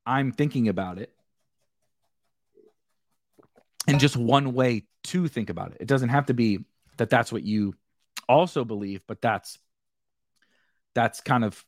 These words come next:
especially on P P R sites, that's what I've been thinking. It's a, a smidge different on,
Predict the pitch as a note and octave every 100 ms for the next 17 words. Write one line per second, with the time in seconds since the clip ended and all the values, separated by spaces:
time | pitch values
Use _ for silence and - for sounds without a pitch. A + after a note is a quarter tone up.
0 | _ A#2 - - D3+ - D3 A#2+ - -
1 | G#2+ F#2+ F#2 B2 - C3+ D#3+ - _ _
2 | _ _ _ - - C3 D3+ C3 C3+ C#3+
3 | C#3 D3+ D#3+ D#3+ - - - - - F#3
4 | E3 E3 E3+ D#3+ E3 - _ - C3+ C#3
5 | C#3 C#3